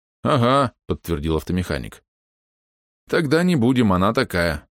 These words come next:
Сказала, так пристрелит», похвалил подругу Витя и испытал даже некоторую гордость за жену.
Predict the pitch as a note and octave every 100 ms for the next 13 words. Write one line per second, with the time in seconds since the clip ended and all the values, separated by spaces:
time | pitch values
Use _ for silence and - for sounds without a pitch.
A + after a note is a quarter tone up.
0 | _ - - D#3+ G#2+ G#2 A#2 B2 - C#3+
1 | - E2+ E2 C#2+ - _ _ _ - -
2 | F2+ F2+ E2 E2+ F2+ F2 E2+ A2 F#2 E2+
3 | - F#2+ F#2+ F#2+ F#2 F2+ F#2 F2 G2+ F#2+
4 | F#2 A#2+ E2+ D#2 - - F2 E2+ F#2 -